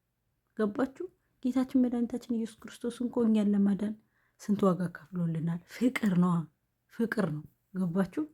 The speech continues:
ሶ ስለዚህ ቴና ደግሞ የምታደርገው ከጌታ ጋር እያገናኘሁት አይደለም። አሁን ወደ ሌላ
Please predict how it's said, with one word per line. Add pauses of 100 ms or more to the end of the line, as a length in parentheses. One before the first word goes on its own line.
(440)
ሶ
ስለዚህ
ቴና
ደግሞ
የምታደርገው
ከጌታ
ጋር
እያገናኘሁት
አይደለም።
አሁን
ወደ
ሌላ